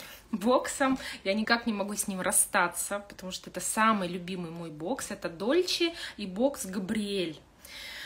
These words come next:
А, я щас себе накупила м-, очень много одежды в стиле old money, да, старые деньги. И очень классно будет вписываться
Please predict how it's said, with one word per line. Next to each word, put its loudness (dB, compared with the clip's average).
А, -4
я 4
щас 0
себе 2
накупила 2
м-, 0
очень -2
много 0
одежды 0
в -8
стиле -2
old 0
money, -2
да, 0
старые 2
деньги. -4
И 0
очень 2
классно 0
будет -4
вписываться -2